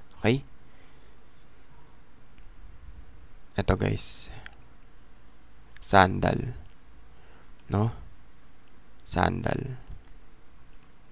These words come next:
Actually, kahapon, one sixty to eh. Pero, di ko alam, ah. Parang pinahina pa nila.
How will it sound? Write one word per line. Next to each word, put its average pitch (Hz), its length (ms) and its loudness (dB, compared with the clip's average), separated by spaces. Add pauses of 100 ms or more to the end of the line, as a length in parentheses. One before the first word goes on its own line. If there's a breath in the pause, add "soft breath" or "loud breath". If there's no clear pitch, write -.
(600 soft breath)
Actually, 175 320 12
kahapon, 147 480 12
one 117 160 12
sixty 113 320 4
to - 160 8
eh. 92 160 12
Pero, 107 560 12 (160)
di 107 160 4
ko 107 80 12
alam, 107 160 12
ah. 90 160 10
Parang 98 400 10
pinahina 98 480 12
pa 95 160 8
nila. 90 240 8